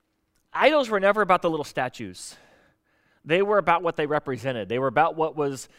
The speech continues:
really in the heart behind them. Uh, and today, the deep idols of the heart are still there. When you care about something else more than you care about your relationship with God. It could be,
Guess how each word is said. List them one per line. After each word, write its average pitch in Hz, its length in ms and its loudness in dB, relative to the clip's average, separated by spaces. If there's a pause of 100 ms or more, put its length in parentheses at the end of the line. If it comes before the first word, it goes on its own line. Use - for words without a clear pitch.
(260)
really 160 360 -2
in 143 140 -8
the 127 60 -4
heart - 340 -2
behind 127 400 -6
them. 95 240 -8 (460)
Uh, 120 120 -12
and 143 140 -10
today, 156 560 2 (460)
the 143 100 -6
deep 165 340 -4
idols 160 320 2
of 131 80 -10
the 123 100 -8
heart 151 360 -2
are 120 80 -10
still 151 240 -6
there. 127 320 -4 (720)
When 143 180 -8
you 143 120 -6
care 175 220 -2
about 165 220 -2
something 156 400 -4
else 147 280 -4
more 143 240 -2
than 139 100 -8
you 131 80 -10
care 139 220 -4
about 131 180 -6
your 131 100 -10
relationship 127 540 -8
with 117 100 -10
God. 113 300 -6
It 110 160 -14
could 127 140 -8
be, 131 260 -6